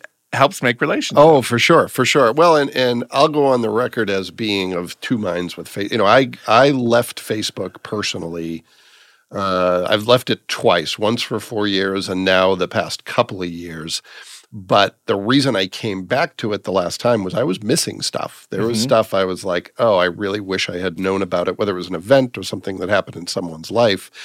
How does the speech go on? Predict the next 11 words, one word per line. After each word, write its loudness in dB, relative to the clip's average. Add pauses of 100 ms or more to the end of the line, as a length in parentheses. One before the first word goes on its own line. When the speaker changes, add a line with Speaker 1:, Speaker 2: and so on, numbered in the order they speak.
(320)
Speaker 2:
Um, 2 (160)
and, 2 (760)
you 0
know, 4
there's, 2
there's 0
now 6
enough 2
social -2
media -2
that 0